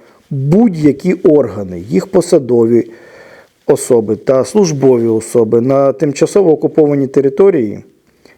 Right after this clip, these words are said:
і їх діяльність вважаються незаконними,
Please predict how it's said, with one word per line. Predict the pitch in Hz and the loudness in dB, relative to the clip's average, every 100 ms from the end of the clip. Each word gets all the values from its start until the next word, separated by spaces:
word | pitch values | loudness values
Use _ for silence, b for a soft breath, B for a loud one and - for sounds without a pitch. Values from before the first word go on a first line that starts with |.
| _ | _
і | 220 170 | 0 4
їх | 170 127 | 2 0
діяльність | 139 131 160 160 123 - - _ - | 0 2 2 0 -4 -8 -18 _ -6
вважаються | 131 135 127 147 139 120 - 123 - | -2 0 2 2 2 0 -4 -8 -2
незаконними, | 139 135 123 - 131 101 90 85 | 0 0 -2 -2 -4 -4 -10 -14